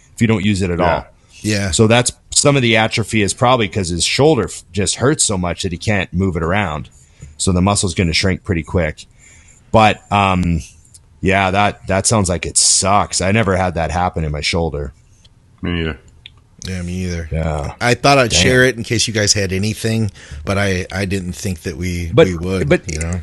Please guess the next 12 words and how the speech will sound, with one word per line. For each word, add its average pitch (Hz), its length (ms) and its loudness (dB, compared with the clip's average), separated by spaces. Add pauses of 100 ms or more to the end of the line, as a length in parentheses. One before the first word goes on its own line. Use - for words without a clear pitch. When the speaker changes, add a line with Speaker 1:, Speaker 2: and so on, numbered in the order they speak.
(120)
Speaker 1:
it's 151 300 4
still 208 260 6
good 160 300 2
to 139 80 0
talk 127 340 2
about. 101 260 2
Like, 101 260 -2 (360)
people 151 300 2
have 143 300 4
to 143 80 2
remember 110 640 2 (640)
that 117 340 2